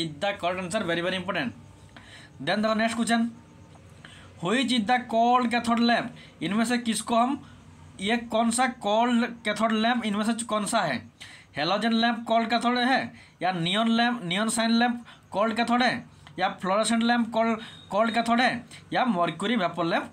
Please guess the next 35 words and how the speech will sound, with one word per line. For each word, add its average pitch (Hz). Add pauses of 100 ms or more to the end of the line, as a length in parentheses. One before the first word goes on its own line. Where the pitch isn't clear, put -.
कोल्ड 175
कैथोड 165
है? 135
तो 131
very, 170
very 196
important, 220 (360)
जो 165
हमारा 214
मर्क्यूरी 208
वेपर 202
लैंप 214
होता 214
है, 208
ऑप्शन 202
नंबर 208
D, 190 (680)
जो 196
मर्क्यूरी 233
वेपर 185
लैंप 180
होता 160
है, 233 (260)
वो 170
एक 233
कोल्ड 214
कैथोड 185
लैंप 160
होता 151
है। 185
ऑप्शन 160
नंबर 156
D 151
is 139
the 196